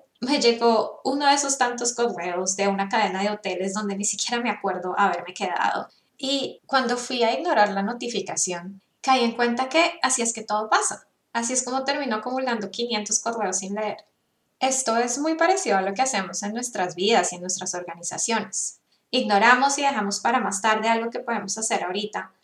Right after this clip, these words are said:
y más tarde terminamos es apagando incendios porque eso que ignoramos creó un mega problema, o peor, terminamos dejando pasar momentos y oportunidades que hubiesen impactado lo que realmente importa. Lo que te ofrezco acá es la práctica de hazlo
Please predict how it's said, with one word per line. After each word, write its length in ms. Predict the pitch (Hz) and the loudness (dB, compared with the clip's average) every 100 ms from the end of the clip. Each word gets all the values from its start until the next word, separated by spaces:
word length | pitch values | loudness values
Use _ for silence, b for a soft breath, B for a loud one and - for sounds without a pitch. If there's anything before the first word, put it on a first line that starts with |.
| _ | _
y 140 | - 254 | -2 2
más 180 | 233 233 | 2 4
tarde 280 | 233 233 | 2 2
terminamos 580 | 240 262 311 262 202 196 | 0 0 2 0 0 0
es 140 | 233 254 | 0 2
apagando 440 | 262 285 240 190 | 4 2 2 -2
incendios 640 | 190 - 262 170 175 175 | -4 2 2 2 -4 -6
porque 300 | - - 202 | -8 0 2
eso 180 | 208 208 | 2 0
que 140 | 240 | 0
ignoramos 440 | 247 269 214 180 - | 2 4 2 0 -4
creó 360 | 220 226 190 | 0 2 2
un 160 | 185 175 | -2 -4
mega 280 | 226 233 214 | 0 0 0
problema, 600 | 226 240 226 - - - _ | 2 2 2 0 -10 -14 _
o 160 | - 233 | -2 2
peor, 440 | 226 311 - - - _ | 6 6 6 -2 -16 _
terminamos 540 | 254 240 226 214 208 | -2 2 2 2 0
dejando 400 | 214 262 233 202 | -2 0 0 0
pasar 480 | 226 240 226 196 196 - | 0 2 4 4 2 -4
momentos 560 | 220 220 240 233 233 254 | 0 2 2 0 0 0
y 40 | |
oportunidades 880 | 254 254 277 285 247 196 185 180 196 | -2 -4 -6 -4 2 4 4 0 -2
que 400 | - 269 - - - | 2 2 2 -4 -4
hubiesen 520 | 226 220 214 190 202 | 0 2 0 -2 -2
impactado 480 | 226 277 269 196 175 | 2 2 4 2 2
lo 140 | 214 | 0
que 100 | 269 | 0
realmente 640 | 254 208 185 185 196 196 202 | 0 0 0 0 -4 -2 -4
importa. 520 | 208 277 311 - - _ _ _ _ _ _ _ _ | 2 2 2 -2 -16 _ _ _ _ _ _ _ _
Lo 120 | 247 | 0
que 100 | 302 | 2
te 80 | 294 | 2
ofrezco 320 | 285 269 269 | 2 2 2
acá 320 | 262 277 359 - - | 4 6 6 2 -8
es 160 | - 233 | -2 2
la 140 | 233 | 2
práctica 500 | 233 247 - 240 247 254 | 4 2 2 0 2 4
de 180 | 254 - | 2 4
hazlo 300 | 208 180 | 4 4